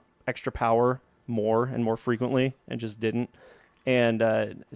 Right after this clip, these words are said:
so going forward, they're probably just gonna ta-, talk to developers about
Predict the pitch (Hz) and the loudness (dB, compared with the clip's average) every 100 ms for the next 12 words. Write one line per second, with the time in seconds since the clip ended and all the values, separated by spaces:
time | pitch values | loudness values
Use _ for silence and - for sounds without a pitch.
0 | - - 151 147 131 127 127 120 117 117 | -6 2 4 6 4 2 2 4 2 0
1 | - 156 127 117 113 120 113 - 110 113 | 2 2 2 -2 -4 -4 -4 -4 -4 -4
2 | - 123 120 110 107 107 107 113 110 110 | -2 -2 0 0 0 0 -2 -4 -2 0
3 | 104 107 | 2 0